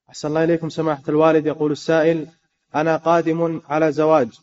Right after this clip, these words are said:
ووجدت من يقرضني، لكن أخشى أن تلحقني منة له، فهل يجوز لي في مثل هذه الحال أن آخذ بالتورق، أم الأفضل لي أن أتورع عن هذه المعاملة وأصبر، علما بأنني أخشى على نفسي من المعاصي إذا تأخر زواجي؟"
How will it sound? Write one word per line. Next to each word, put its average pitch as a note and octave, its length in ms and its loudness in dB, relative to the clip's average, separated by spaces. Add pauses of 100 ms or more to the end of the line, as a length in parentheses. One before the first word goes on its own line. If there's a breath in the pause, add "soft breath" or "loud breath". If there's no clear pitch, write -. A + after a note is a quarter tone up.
(240)
ووجدت D3 480 0
من D#3 220 -2
يقرضني، D#3 720 -2 (100)
لكن D3 400 -4
أخشى D#3 300 -4
أن D3+ 160 -2
تلحقني D#3 580 -4
منة D#3+ 360 -2
له، D3+ 240 0 (520)
فهل D3 220 0
يجوز D3+ 340 2
لي D3+ 200 2
في D3+ 140 -6
مثل D#3 240 -4
هذه D3 340 0
الحال C#3+ 380 0 (420)
أن C3+ 140 -4
آخذ D#3 380 0
بالتورق، D3 600 0 (280)
أم C#3+ 120 -2
الأفضل D3+ 500 0
لي D#3+ 160 0
أن D3 120 -4
أتورع D3 460 0
عن C#3+ 260 0
هذه D3+ 280 0
المعاملة C#3+ 560 0 (420)
وأصبر، D3+ 600 -2 (100)
علما D#3 240 -2
بأنني D3+ 640 -2
أخشى D3+ 220 -4
على C#3+ 260 0
نفسي D3+ 320 -4
من D3+ 120 0
المعاصي D3 760 -2
إذا C#3+ 220 0
تأخر C#3 460 -2
زواجي؟" B2+ 500 -2